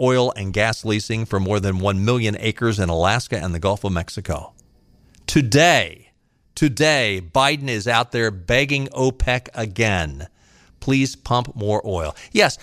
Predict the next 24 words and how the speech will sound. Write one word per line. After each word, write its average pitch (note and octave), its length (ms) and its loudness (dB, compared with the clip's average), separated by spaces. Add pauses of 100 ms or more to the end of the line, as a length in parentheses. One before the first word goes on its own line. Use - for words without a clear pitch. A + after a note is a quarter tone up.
let's F3 320 0
give G3+ 240 0
our D#3+ 260 2
dollars A#2 540 -2
to B2 140 -10
these A2 260 -6
nations A#2 580 -2
that C3+ 180 0
hate C#3 320 0
us, - 420 -10 (1300)
that B2+ 380 2
pay E3+ 380 2
for D3+ 240 -4
domest-, C3 400 -2 (180)
for, B2+ 360 0
for B2 220 0
international C#3+ 600 0
terrorism. D3+ 580 -2 (560)
Let's D#4+ 160 0
give C4 140 0
our B3 80 4
money A3+ 220 0
to - 120 -12
them. D#2+ 400 -4